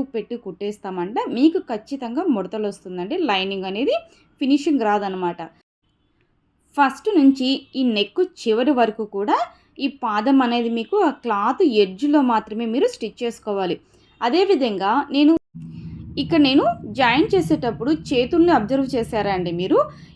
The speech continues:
ఈ రెండు మన అరచేతుల్ని కూడా బ్లౌజ్ పీస్ మీద పెట్టేసి కొంచెం ప్రెజర్ ఇచ్చేసినట్లు పెట్టుకొని నీట్‌గా సర్దుకోవాలన్నమాట. So ఈ విధంగా మీరు చేతులు పెట్టేసి కుట్టుకోవడం వల్ల ఏమవుతుందంటే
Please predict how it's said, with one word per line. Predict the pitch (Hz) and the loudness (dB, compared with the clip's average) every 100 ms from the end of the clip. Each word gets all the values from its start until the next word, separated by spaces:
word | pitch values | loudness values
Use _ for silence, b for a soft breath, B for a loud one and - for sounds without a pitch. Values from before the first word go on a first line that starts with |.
| - | 2
ఈ | 294 | 4
రెండు | 277 262 311 427 | 6 6 6 6
మన | 311 240 | 6 6
అరచేతుల్ని | 220 262 302 285 262 220 208 | 2 2 0 0 -2 -2 -4
కూడా | 190 311 359 | -2 -2 0
బ్లౌజ్ | 233 254 302 392 | 2 4 4 0
పీస్ | 311 285 277 | 0 -2 0
మీద | 247 214 208 | 0 -2 -4
పెట్టేసి | - 175 180 370 554 640 B B | -8 -6 -4 0 0 -2 B B
కొంచెం | 302 330 349 | 2 4 4
ప్రెజర్ | 320 233 214 339 359 | 0 0 2 4 4
ఇచ్చేసినట్లు | - 254 226 - 208 190 247 226 | 4 0 -4 -4 -10 -6 -6 -4
పెట్టుకొని | 208 208 196 254 494 277 | -4 -6 -2 0 2 2
నీట్‌గా | 240 285 302 330 554 | 4 4 4 -2 0
సర్దుకోవాలన్నమాట. | 311 220 214 269 247 208 185 180 175 170 - b b b - | 0 0 -2 -2 0 0 -2 -2 -2 -4 -10 b b b -4
So | 381 - 311 | -2 2 6
ఈ | 359 | 6
విధంగా | 269 277 320 392 359 | 4 4 4 6 6
మీరు | 277 - | 6 4
చేతులు | 247 240 302 285 254 | -2 0 0 -2 -2
పెట్టేసి | 214 226 240 247 | -6 -2 -4 -4
కుట్టుకోవడం | 277 214 - 269 269 269 | -10 -12 -14 -8 -6 -6
వల్ల | 262 254 214 175 | -6 -6 -6 -8
ఏమవుతుందంటే | 214 240 240 202 175 175 | -6 -8 -8 -8 -6 -4